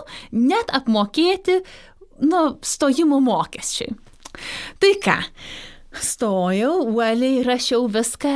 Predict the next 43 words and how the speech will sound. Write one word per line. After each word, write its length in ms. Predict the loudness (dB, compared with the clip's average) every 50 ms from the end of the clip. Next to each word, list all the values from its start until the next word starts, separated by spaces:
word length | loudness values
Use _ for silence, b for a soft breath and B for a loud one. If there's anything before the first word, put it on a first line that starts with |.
| 0
visus 360 | 0 -2 -2 0 0 -2 0 2
rekomendacijas, 920 | 0 0 0 2 2 2 4 4 4 2 2 2 0 0 0 0 0 0 0
verčiau 560 | 0 2 2 2 2 0 0 0 2 2 4
iš 160 | 4 2 2 2
lietuvių 540 | 2 2 2 2 2 0 2 2 2 2
į 120 | 2 2 2
anglų 360 | 2 2 2 2 2 2 0
kalbą, 400 | -2 -2 0 0 0 0 0 -2
kur 220 | -4 -2 -4 -2 0
ne 100 | 0 0
angliškai, 600 | 0 0 2 0 0 0 0 -4 -4 -4 -4 -4 -2 -4 -6 -6 -6
ne 220 | -2 2 2 4
anglų 320 | 4 4 4 4 2 2 2
kalbos 420 | 2 2 2 4 2 2 2 2
mokytojai, 600 | 2 2 2 2 0 -4 -4 -2 0 0 2 2 2
jeigu 280 | 0 0 0 2 2
man 240 | 2 2 2 0 0
rašė. 460 | 0 0 0 0 -2 -2 -2 -4 -6 -6 B B B B B B B B
Parašiau 540 | 0 2 4 4 2 0 2 2 2 2 4
atseit 460 | 2 0 -2 2 2 2 4 4 2
oficialią 600 | 0 2 0 -2 0 0 2 2 2 2 2 0
formą, 440 | 0 0 2 2 4 4 4 4 2
kurią 320 | 2 0 0 2 4 2 2
daviau 300 | 2 2 2 2 2 2
pasirašyt 640 | 0 -2 -2 -2 0 0 0 0 2 0 0 2 2
licėjaus 540 | 0 0 0 2 2 2 2 2 0 -2 -2
direktoriui, 540 | 2 2 2 2 2 0 2 4 4 4 2
kad 160 | 2 0 2
dėl 160 | 4 4 2 2
sunkios 480 | 2 0 0 2 2 2 2 0 -2
finansinės 600 | -2 0 2 4 2 2 2 0 -2 -2 -2 -2
padėties 600 | -2 -2 0 2 0 0 2 2 2 2 2 2
aš 120 | 0 0 0
negalėsiu 600 | 0 0 0 0 0 2 2 0 2 0 -2 0
apmokėt 440 | 0 0 0 2 2 0 0 2 0
net 160 | -2 -2 -2
stojimo 400 | -2 -2 -2 0 2 4 4 4
mokesčio, 520 | 4 4 4 4 2 0 -2 -4 -2 -2 -2
nes, 180 | 0 -2 2 2
nu, 80 | 0
ten 240 | 2 4 4 4 4
šimtas 400 | 4 4 2 2 4 2 0 2
dolerių 520 | 2 4 4 4 4 4 2 2 0 -2